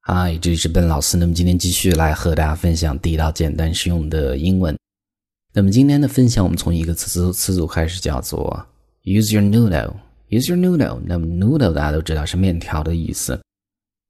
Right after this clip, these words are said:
那这是一个美式的表达，稍微老套一些，这个幽默一些的表达，或者呢生气的时候你，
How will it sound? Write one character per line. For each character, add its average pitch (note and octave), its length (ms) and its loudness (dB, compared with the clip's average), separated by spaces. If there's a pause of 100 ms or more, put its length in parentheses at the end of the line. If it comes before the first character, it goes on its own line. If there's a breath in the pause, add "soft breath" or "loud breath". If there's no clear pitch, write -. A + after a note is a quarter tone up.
那 G#2 140 2
这 G#2 100 2
是 A2 140 0
一 G#2+ 60 0
个 A#2+ 100 0
美 A2 320 2
式 - 220 -2
的 E2+ 120 0
表 C2+ 280 -2
达， C#2 360 -6 (100)
稍 E2+ 260 -4
微 E2+ 100 -2
老 E2 300 -4
套 E2 400 -4
一 D2+ 120 -6
些， - 220 -8
这 F2 100 -8
个 D#2+ 120 -8
幽 F#2+ 160 0
默 B2+ 260 0
一 D#2+ 100 -2
些 C#2+ 240 -6
的 - 80 -6
表 - 240 -4
达， - 200 -6
或 - 200 -4
者 F#2 120 -2
呢 F2 100 0
生 G2+ 320 0
气 - 220 -2
的 F#2 120 0
时 - 140 -8
候 D#2+ 80 -4
你， D2 180 -6